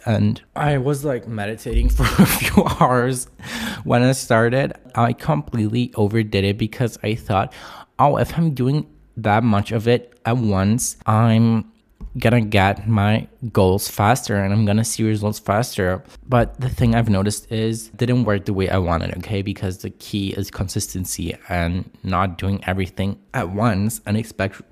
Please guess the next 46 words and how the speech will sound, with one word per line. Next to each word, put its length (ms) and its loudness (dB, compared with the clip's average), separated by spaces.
big 160 -2
results 400 2
like 160 -4
I 140 -4
did. 180 -8
I 80 -2
was 140 2
really 220 2
disappointed 480 0
because 320 -2
it 100 -10
didn't 240 -4
work 240 -6
out 140 -8
for 160 -8
me. 220 -4
And 280 -2
I 60 -6
was 180 -2
also 320 -10
trying 380 -2
to, 760 -2
well, 320 2
have 260 0
lucid 300 -4
dreams. 400 0
Lucid 340 0
dreaming, 560 2
for 240 -4
everyone 360 2
who 60 6
doesn't 320 2
know, 160 2
if 120 -2
you 60 -2
guys, 460 0
is 480 -2
when 140 4
you 160 4
know 160 0
that 160 -4
you're 160 -6
dreaming 520 -2
while 280 4
you're 240 4
asleep 600 -2